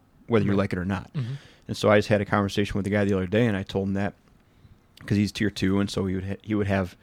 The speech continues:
Speaker 1: like, twenty-two years left, you know?
Speaker 2: Mm-hmm.
Speaker 1: And I said, "Well, you need to have some tough looks at your books and figure out when the soonest you can leave is,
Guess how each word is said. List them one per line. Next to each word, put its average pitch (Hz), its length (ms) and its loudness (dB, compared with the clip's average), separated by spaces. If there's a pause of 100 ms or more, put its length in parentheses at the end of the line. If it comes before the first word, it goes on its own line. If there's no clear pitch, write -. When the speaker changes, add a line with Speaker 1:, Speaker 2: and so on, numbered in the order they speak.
(640)
Speaker 1:
like, - 140 -12
twenty-two 110 400 0
years 95 300 4
left, - 320 -10
you 98 80 -2
know? 92 100 0
Speaker 2:
Mm-hmm. 110 120 -4 (540)
Speaker 1:
And 95 80 -4
I - 40 -2
said, 95 180 -4
"Well, 98 120 -2
you 101 100 2
need 104 140 0
to 104 60 0
have 98 200 2
some 98 160 -2
tough - 420 -2 (380)
looks 107 240 0
at 90 60 -4
your 92 120 -4
books 110 460 0 (120)
and 98 140 -8
figure 98 240 -2
out 95 200 -2 (100)
when 101 280 -2
the 98 80 -2
soonest 101 380 -2
you 95 60 -8
can 98 160 -4
leave 92 200 -2
is, 82 260 -12